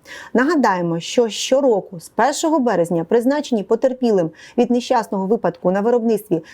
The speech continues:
та професійного захворювання особам, які мають право на страхові виплати в разі смерті потерпілого,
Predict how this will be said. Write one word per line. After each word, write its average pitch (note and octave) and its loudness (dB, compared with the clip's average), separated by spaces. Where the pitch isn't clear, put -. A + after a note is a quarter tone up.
та A#3+ 0
професійного A#3+ 0
захворювання F#3 0
особам, A#3+ 0
які G#3 0
мають G#3+ 0
право G3+ 2
на A3 2
страхові G#3+ -2
виплати F3+ 0
в F3 -2
разі G#3 0
смерті G#3+ -2
потерпілого, A3+ 0